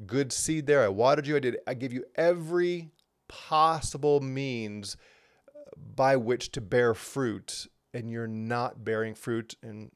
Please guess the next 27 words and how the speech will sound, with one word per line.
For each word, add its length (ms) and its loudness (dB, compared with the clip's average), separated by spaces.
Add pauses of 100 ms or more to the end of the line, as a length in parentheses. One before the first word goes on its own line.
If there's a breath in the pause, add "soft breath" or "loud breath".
(120)
and 200 -14
therefore 380 -8
I'm 120 -6
gonna 240 -6 (1040)
tear 160 -10
it 80 -6
all 140 0
up 160 -4
and 80 -20 (400)
burn 160 -8
it 60 -8
all 140 0
down." 240 -4 (1200 soft breath)
And 200 0
yet 240 10
right 200 10
away 380 12
in 60 2
chapter 320 4
two, 280 2
we 160 4
had 380 2 (360 loud breath)
those 220 4
brief 440 0
ver-, 520 2
uh, 180 6
vi-, 200 0